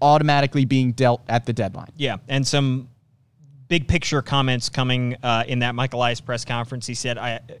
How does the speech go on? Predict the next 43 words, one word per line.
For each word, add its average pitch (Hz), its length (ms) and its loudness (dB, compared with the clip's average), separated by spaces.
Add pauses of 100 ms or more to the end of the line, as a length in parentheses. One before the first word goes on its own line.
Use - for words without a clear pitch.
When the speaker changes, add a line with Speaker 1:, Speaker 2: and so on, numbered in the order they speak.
Speaker 2:
talking 131 320 -4
about 117 220 -6
their 113 100 -12
contention 143 600 -8
window, 135 300 -2
he 127 100 -4
said, 123 180 -6
"I 117 80 -2
think 123 220 -6
it's 117 100 -14
getting 117 220 -8
closer." 170 640 2 (400)
He 143 80 -6
said, 135 260 0
"But 131 140 0
I 127 60 0
continue 143 440 -2
to 131 80 -8
be 127 140 -2
daunted 131 440 -2
by 123 120 0
what 123 200 0
we 123 120 -6
see 131 200 -4
in 120 80 -2
our 117 120 -2
division. 180 560 0
We 147 80 0
have 127 100 -2
a 123 60 -6
very 143 340 0
long 131 340 -2
way 127 140 -2
to 123 80 -6
go. 175 240 4
We 139 140 0
have 127 100 -2
a 131 40 -4
lot 131 200 2
of 123 80 -4
work 131 240 0
to 120 100 -6
do." 95 220 -10